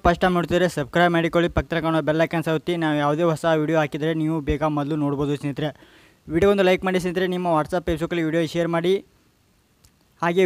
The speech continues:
ವಿಡಿಯೋ ತೆಳಗೆ ಬಂದು ಕಾಮೆಂಟ್ ಮಾಡಿ ಸ್ನೇಹಿತರೆ. ವಿಡಿಯೋ ಶುರು ಮಾಡೋಣ ಬನ್ನಿ ಸ್ನೇಹಿತರೆ. ನಮಸ್ಕಾರ ಎಲ್ಲರಿಗೂ, ಹೇಗಿದ್ದೀರಾ? ಇವತ್ತಿನ ಈ ವಿಡಿಯೋದಲ್ಲಿ ನಿಮ್ಮ, ನಿಮ್ಮ ಹತ್ತಿರ ಎಲ್ಲ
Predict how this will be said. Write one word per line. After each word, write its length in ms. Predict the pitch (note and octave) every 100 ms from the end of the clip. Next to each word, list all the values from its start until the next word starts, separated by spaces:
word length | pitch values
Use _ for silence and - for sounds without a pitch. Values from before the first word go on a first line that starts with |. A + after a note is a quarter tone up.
| E3
ವಿಡಿಯೋ 160 | F3 F#3+
ತೆಳಗೆ 220 | F#3 F3+ F3
ಬಂದು 200 | F3+ G#3 - _ _ _ _ _ _ -
ಕಾಮೆಂಟ್ 240 | E3+ E3+ E3+
ಮಾಡಿ 160 | D#3+ D#3
ಸ್ನೇಹಿತರೆ. 260 | D#3+ - C3+
ವಿಡಿಯೋ 960 | - - - - - - - - G3 F#3
ಶುರು 120 | F#3+ F#3
ಮಾಡೋಣ 260 | F#3 F3+ D#3+ E3
ಬನ್ನಿ 240 | E3 E3 D3+
ಸ್ನೇಹಿತರೆ. 340 | E3+ D#3 D3 G#2+ - D3+
ನಮಸ್ಕಾರ 340 | D#3 - D#3 - - - -
ಎಲ್ಲರಿಗೂ, 280 | D3+ C#3+ D3+ F3 -
ಹೇಗಿದ್ದೀರಾ? 440 | D#3 D3 C#3 D#3 E3+ - - _ - _ _ -
ಇವತ್ತಿನ 340 | D#3+ D#3+ F3+ F3
ಈ 40 | D#3+
ವಿಡಿಯೋದಲ್ಲಿ 360 | E3 D#3 E3 G#3+ A3+ _ _ _ _ D3 E3
ನಿಮ್ಮ, 200 | F#3+ F#3+ F#3+ F#3 - - E3+
ನಿಮ್ಮ 100 | F3+ F3+
ಹತ್ತಿರ 240 | F#3 F3
ಎಲ್ಲ 140 | E3+